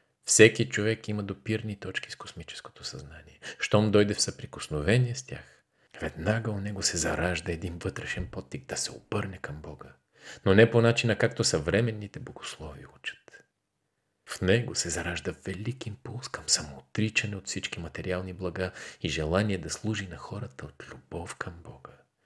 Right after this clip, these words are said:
да носи навсякъде радост и веселие. Да допуснем, че някой човек е свършил четири факултета, но след време в него се явява желание да служи на Бога.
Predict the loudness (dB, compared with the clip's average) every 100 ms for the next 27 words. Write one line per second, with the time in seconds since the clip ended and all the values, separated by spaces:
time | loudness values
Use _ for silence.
0 | _ _ -8 4 6 8 8 4 2 0
1 | 0 0 0 -6 -6 -8 -8 -8 -10 -14
2 | -18 _ _ -20 -20 -14 -12 -12 -14 -20
3 | _ _ _ _ _ _ _ _ _ _
4 | _ _ _ _ _ _ 6 8 8 2
5 | -2 0 -2 0 -2 -2 -4 -4 -4 -6
6 | -2 0 0 -4 -2 -2 -4 -10 -12 -12
7 | -14 -12 -12 -12 -14 -16 -14 -6 -4 -2
8 | 0 8 8 8 6 0 -2 -2 -4 -6
9 | -8 -6 -6 -4 -6 -6 -8 -10 -14 -14
10 | -12 -12 -12 -14 -18 -20 -20 -20